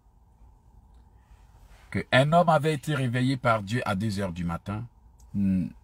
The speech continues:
tard dans la nuit, oui, je crois, si je ne me trompe pas. Et l'Esprit de Dieu lui a dit, « Va dans la forêt et annonce l'évangile. »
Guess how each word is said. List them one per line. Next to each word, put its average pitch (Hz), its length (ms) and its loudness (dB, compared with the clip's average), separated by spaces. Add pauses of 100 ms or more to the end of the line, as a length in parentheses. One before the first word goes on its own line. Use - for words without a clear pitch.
(180)
tard 135 220 4
dans 101 140 -2
la 95 160 -2
nuit, 107 160 0
oui, 107 260 -4
je 87 80 -10
crois, 95 340 -6 (1000)
si - 160 -10
je 95 140 -4
ne 95 40 2
me 92 40 -2
trompe 90 280 -4
pas. 90 220 -4 (1400)
Et 117 120 2
l'Esprit 139 360 2
de 147 140 0
Dieu 139 160 -2
lui 139 120 0
a 123 80 2
dit, « 117 300 -4 (880)
Va 90 380 2
dans 120 180 -2
la 110 140 0
forêt 110 500 -6
et 101 160 -8
annonce 98 440 -4
l'évangile. » 76 540 -8